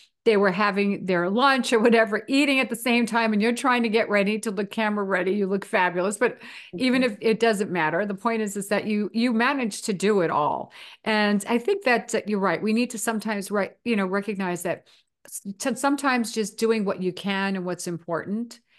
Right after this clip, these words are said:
Speaker 1: taking
Speaker 2: Mm-hmm.
Speaker 1: care of the kids are important, and giving them the time they need. And then, of course, your career. And you can't forget self-care, right? That's the big
Speaker 2: Absolutely.
Speaker 1: thing.
Speaker 2: Yes. If you're not taking care of yourself, it's very, very hard to take care of anyone else.
Speaker 1: Yeah,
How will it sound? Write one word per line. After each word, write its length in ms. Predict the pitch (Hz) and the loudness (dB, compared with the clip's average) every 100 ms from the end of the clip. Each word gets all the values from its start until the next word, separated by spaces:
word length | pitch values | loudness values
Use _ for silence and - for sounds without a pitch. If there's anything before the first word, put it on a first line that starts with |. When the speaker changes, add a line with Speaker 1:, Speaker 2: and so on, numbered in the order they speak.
| _ _ - | _ _ -8
Speaker 1:
taking 260 | 180 180 175 | 0 2 2
Speaker 2:
Mm-hmm. 60 | 202 | 2
Speaker 1:
care 100 | 202 | 0
of 80 | |
the 80 | 185 | 0
kids 260 | 180 196 175 | -2 -4 -2
are 140 | 175 | -2
important, 600 | 165 160 165 - 196 - - | -2 -4 -6 -4 -8 -10 -8
and 160 | 185 | -4
giving 280 | 175 180 180 | -2 0 0
them 160 | 170 170 | -2 -4
the 80 | 165 | -6
time 300 | 190 170 170 | -4 -4 0
they 140 | 175 | 0
need. 280 | 175 160 160 | 0 -2 -2
And 140 | 170 | -4
then, 120 | 175 180 | -4 -6
of 100 | 170 | -6
course, 300 | - 180 - | -4 -4 -4
your 100 | 175 | -10
career. 560 | - 196 269 185 170 - - - _ _ 190 - 196 | -6 -4 -2 -2 -4 -12 -20 -20 _ _ -12 -8 -6
And 260 | 208 214 214 | 0 2 2
you 80 | - | -2
can't 220 | 381 392 | -2 -2
forget 300 | 285 247 226 | 0 0 0
self-care, 720 | - 214 202 - 170 - - _ _ _ - | 0 0 0 -2 -2 -4 -14 _ _ _ -4
right? 240 | 262 277 | -4 0
That's 280 | 262 320 - | 0 0 0
the 80 | 196 | -6
big 220 | 165 190 | 0 2
Speaker 2:
Absolutely. 180 | 165 170 | 2 -4
Speaker 1:
thing. 120 | - _ _ _ _ _ _ _ _ | -8 _ _ _ _ _ _ _ _
Speaker 2:
Yes. 440 | 185 180 175 - - | 0 0 -2 -10 -10
If 120 | 196 | -6
you're 80 | 208 | -2
not 200 | 214 240 | -4 0
taking 240 | 247 240 | 0 0
care 160 | 240 220 | 0 0
of 80 | |
yourself, 400 | 196 196 190 185 185 | -2 -2 0 0 -2
it's 160 | 175 | -12
very, 380 | 165 180 208 190 | -10 -4 0 0
very 220 | 180 175 | 0 0
hard 280 | 170 165 151 | -2 -4 -6
to 60 | - | -6
take 180 | 165 - | -6 -4
care 120 | 160 | -4
of 80 | 156 | -2
anyone 320 | 160 156 156 | -2 -2 -4
else. 480 | - - - - - _ _ | -8 -10 -12 -14 -16 _ _
Speaker 1:
Yeah, 200 | - - | -10 -10